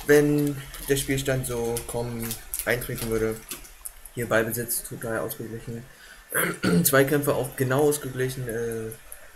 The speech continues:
Abseits, Zenit einmal mehr, äh, Ecken. Ja, ähm, Schüsse.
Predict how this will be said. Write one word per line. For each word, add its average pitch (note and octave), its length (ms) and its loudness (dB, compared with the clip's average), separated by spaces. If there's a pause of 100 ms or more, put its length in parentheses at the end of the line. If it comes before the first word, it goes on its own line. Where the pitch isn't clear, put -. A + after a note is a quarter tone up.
(380)
Abseits, A#2 840 2
Zenit B2 320 -4
einmal A#2 260 -2
mehr, A2+ 540 -2 (1200)
äh, - 40 -6
Ecken. A2 360 -6 (540)
Ja, A2+ 240 -2 (120)
ähm, A2+ 420 -4 (320)
Schüsse. A#2+ 640 -2